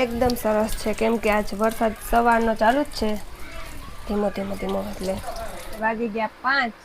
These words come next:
ને ભાઈ, જો અમે ફરવા જવાનું નક્કી કર્યું. અને બપોર છે ને બધા મહેમાન ને એવું બધું આવતું હતું, એટલે કાંઈ મારે ઉતારવાનો કે મેળ નહોતો આવ્યો.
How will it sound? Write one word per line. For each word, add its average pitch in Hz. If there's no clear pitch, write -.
ને 196
ભાઈ, 208
જો 214
અમે 208
ફરવા 233
જવાનું 226
નક્કી 226
કર્યું. 220
અને 202
બપોર 226
છે 262
ને 240
બધા 208
મહેમાન 220
ને 214
એવું 214
બધું 208
આવતું 277
હતું, 240
એટલે 190
કાંઈ 202
મારે 208
ઉતારવાનો 226
કે 214
મેળ 214
નહોતો 277
આવ્યો. 196